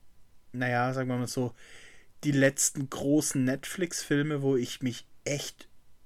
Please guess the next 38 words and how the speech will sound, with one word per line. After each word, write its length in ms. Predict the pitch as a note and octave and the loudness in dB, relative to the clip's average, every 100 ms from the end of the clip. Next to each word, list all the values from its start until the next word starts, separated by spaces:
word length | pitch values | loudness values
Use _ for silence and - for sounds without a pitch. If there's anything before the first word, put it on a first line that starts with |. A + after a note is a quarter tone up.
| - | -8
drüber 360 | - C3 A#2 | -2 0 0
aufgeregt 760 | F#2+ C3 - - B2 A#2 A2+ - | 0 -2 -2 -6 -2 -2 -4 -2
hab. 280 | B2 C3+ - - - | -2 -2 -12 -14 -6
Also, 240 | B2 B2 B2+ - - - - - | -6 -6 -12 -16 -18 -18 -18 -10
ich 160 | C3+ - | -6 0
sag 240 | C3+ B2+ | 0 2
mal 120 | C3 | 2
nur, 400 | C3 C3 B2+ C3 - - - - - - | 2 4 2 0 -6 -20 -18 -18 -20 0
Red 240 | C3 C3 C3+ | 2 2 0
Notice 580 | B2+ D3 D#3+ F3+ - | 2 0 0 -2 0
heißt 320 | C3 B2 - C#3 | 0 -2 -4 -6
er, 60 | |
glaub, 440 | - A#2 A#2+ C#3 - - | -4 -2 -2 -4 -8 -12
wirklich 340 | B2+ A#2+ - - | -8 -8 -6 -4
einer 180 | B2+ B2+ | -4 -2
der 120 | B2 | -2
schlechtesten 840 | - - B2 C3 - - - B2+ | -2 0 0 -2 -4 -8 -6 -8
Filme 400 | A#2+ C3 A#2+ B2 | -8 -6 -6 -6
aller 240 | A2 A2+ G#2+ | -8 -10 -6
Zeiten. 560 | - A#2+ C3 - C3+ - - - - - - - | -4 -2 -4 -8 -12 -12 -18 -16 -16 -16 -18 4
Da 180 | C#3+ D#3+ | 8 8
ist 260 | F#3 - | 6 -2
Fall 380 | - - D#3 E3 | -6 2 4 4
dann 220 | D#3 C#3+ | 2 -2
doch 200 | D3+ D#3+ | -2 -2
deutlich 460 | - C3+ B2+ - - | 0 0 0 -4 2
besser, 240 | F#3 F#3+ | 2 4
aber 100 | E3+ | 2
man 120 | D3+ C#3 | 2 0
sieht 220 | D3 C#3+ | 0 0
einfach, 200 | B2+ C3+ | 0 -2
dass 160 | B2 | -4
es 60 | B2+ | -2
eine 100 | B2+ | -2
günstige 460 | A#2 A#2 - A2 A2 | 0 -2 -2 -4 -6
Produktion 640 | G#2 G2+ G2 - G#2 G2 | -6 -8 -8 -8 -6 -6
ist. 140 | F#2+ - | -8 -4
Also 480 | C3 D3 E3+ D#3+ | -2 2 2 2